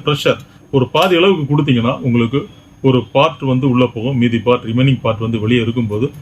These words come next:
so நீங்க எங்கேயாவது ஒரு போட்டோ, ஏதாவது நீங்க ஒரு ஹேங் பண்றதுக்கு சூப்பரா பயன்படுத்திக்கலாம். ஒரு சுத்தியல், ஒரு ஆணி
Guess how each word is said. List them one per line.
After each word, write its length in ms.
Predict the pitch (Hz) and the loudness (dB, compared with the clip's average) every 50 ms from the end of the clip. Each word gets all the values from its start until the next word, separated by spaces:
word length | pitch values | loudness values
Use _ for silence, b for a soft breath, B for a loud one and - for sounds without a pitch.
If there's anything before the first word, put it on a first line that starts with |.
| B B B B - | B B B B -4
so 80 | - 180 170 160 | -2 0 0 0
நீங்க 160 | 156 151 151 143 139 | 0 0 2 2 4
எங்கேயாவது 320 | 139 139 151 151 156 156 143 | 4 4 4 4 2 2 2
ஒரு 100 | 135 139 139 139 139 - - | 2 2 0 -2 -2 -2 -2
போட்டோ, 300 | 139 131 120 - 131 127 127 135 131 | 0 0 0 0 0 0 0 0 0
ஏதாவது 240 | 120 127 127 131 139 131 | 2 2 2 2 2 0
நீங்க 140 | 127 123 123 123 123 123 | 0 0 0 0 0 0
ஒரு 100 | 123 120 98 | 0 0 0
ஹேங் 180 | 123 143 151 135 139 | -2 -2 -2 0 -2
பண்றதுக்கு 340 | 127 117 117 117 113 143 139 - - | -2 0 -2 -2 -2 -2 -2 -2 -2
சூப்பரா 240 | 135 101 117 120 113 101 | -4 -2 0 0 0 -2
பயன்படுத்திக்கலாம். 520 | 110 107 101 98 101 - - 98 98 - - - - - 135 | -4 -6 -6 -8 -10 -14 -14 -16 -16 -18 -20 -10 -2 0 2
ஒரு 120 | 135 131 123 - | 2 2 2 0
சுத்தியல், 460 | - 143 143 - 156 139 127 120 120 120 - - - - 127 | -2 -6 -4 0 2 2 2 2 0 -2 -4 -8 -8 -4 -2
ஒரு 100 | 117 117 110 107 120 | -2 0 0 2 2
ஆணி 260 | 127 127 120 117 110 | 2 2 0 -2 -4